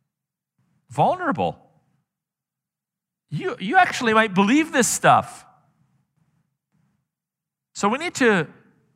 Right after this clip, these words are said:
think about this in our own churches. We can never let off the gas when it comes to confronting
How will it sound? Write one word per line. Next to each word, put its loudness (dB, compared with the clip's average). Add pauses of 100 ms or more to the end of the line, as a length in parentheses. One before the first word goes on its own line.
(100)
think -6
about 2
this -2
in 0
our 4
own 0
churches. -6
We -12
can -6
never 2 (840)
let 4
off 4
the -6
gas 2 (280)
when -2
it -10
comes -2
to -8
confronting -4